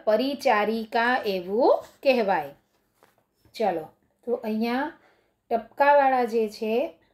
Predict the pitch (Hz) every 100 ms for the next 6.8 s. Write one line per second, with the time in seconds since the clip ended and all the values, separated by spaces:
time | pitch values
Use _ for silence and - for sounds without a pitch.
0 | - 208 220 214 220 214 190 180 - 202
1 | - 220 214 233 302 349 _ _ - 190
2 | 190 196 226 254 254 277 254 233 226 208
3 | 190 180 175 170 165 _ _ _ _ _
4 | _ 185 185 185 185 269 311 294 285 254
5 | 247 233 190 196 208 185 170 185 185 190
6 | - 190 165 190 185 175 -